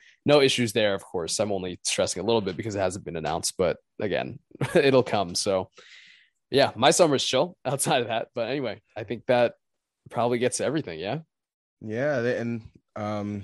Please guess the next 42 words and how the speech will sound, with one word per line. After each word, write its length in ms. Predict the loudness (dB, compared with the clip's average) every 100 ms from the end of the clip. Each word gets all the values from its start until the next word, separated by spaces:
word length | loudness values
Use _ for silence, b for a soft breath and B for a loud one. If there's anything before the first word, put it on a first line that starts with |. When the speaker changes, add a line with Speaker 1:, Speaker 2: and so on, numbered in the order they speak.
| -12
Speaker 2:
just 140 | -18 -6
the 60 |
last 280 | -2 -2 -2
thing 160 | -4 -2
on 340 | -2 -2 -6 -10 -20 _
when 240 | -2 0 0
some 120 | -2
of 60 |
these 220 | 0 0 0
European 420 | 0 0 0 0
leagues 220 | -2 -6
coming 320 | -8 -6 -4
back. 260 | 0 0 0
I 40 |
know 100 | -2
we 80 | 0
mentioned 340 | -2 -2 -4
earlier, 320 | -2 0 0 2
Speaker 1:
Yeah. 220 | 2 2
Speaker 2:
Ligue 80 | 0
one 200 | -4 -6
will 80 |
be 140 | -8 -8
coming 220 | -6 -4
back 180 | -4 -6
this 240 | -8 -8 -6
Friday. 760 | 0 2 2 2 2 0 -4 -10 _ _ _ _
Um, 600 | -4 -2 -2 -2 -4 -8 -12 _ -10
and 100 | -6
then 340 | -4 -4 -4 -6 _
next 380 | -2 -2 -2 -4
Friday, 560 | 0 2 2 0 -2
it'll 160 | -2 -4
be 300 | -4 -4 -4
La 160 | -2 -4
Liga, 540 | -4 -6 -4 -4 -6 -8
Premier 240 | -4 -2
League, 260 | -2 -2 -2
and 140 | -4 -2
Bundesliga. 800 | -4 -4 -6 -6 -4 -4 -6 -10 _ _ _ _ -10
And 120 | -8
then 440 | -6 -4 -4 -4